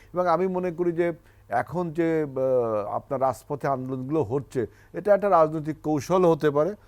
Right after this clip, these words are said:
রাজনীতির মাঠ গরম করার জন্য, ভোটের মাঠ গরম করার জন্য। আমরা মেইন ছিল জুলাই ডিক্লারেশন এবং জুলাই চার্টার। জুলাই চা-, declaration was declared এবং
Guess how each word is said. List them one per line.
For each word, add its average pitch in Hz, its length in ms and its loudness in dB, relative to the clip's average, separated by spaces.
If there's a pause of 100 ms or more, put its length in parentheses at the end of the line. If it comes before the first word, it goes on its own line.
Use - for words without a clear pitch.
(120)
রাজনীতির 127 500 2
মাঠ 120 520 2
গরম 127 280 2
করার 123 280 0
জন্য, 175 280 -10 (320)
ভোটের 143 320 0
মাঠ 127 300 4
গরম 120 320 0
করার 98 320 -2
জন্য। 90 340 -10 (500)
আমরা 180 440 2 (1700)
মেইন 185 340 0
ছিল 226 320 2
জুলাই 165 360 6
ডিক্লারেশন 175 680 2
এবং 143 260 0
জুলাই 135 380 2
চার্টার। 113 420 6 (540)
জুলাই 175 380 4 (600)
চা-, 143 320 0 (100)
declaration 160 880 -2
was 156 180 0
declared 107 640 -4 (500)
এবং 139 320 -2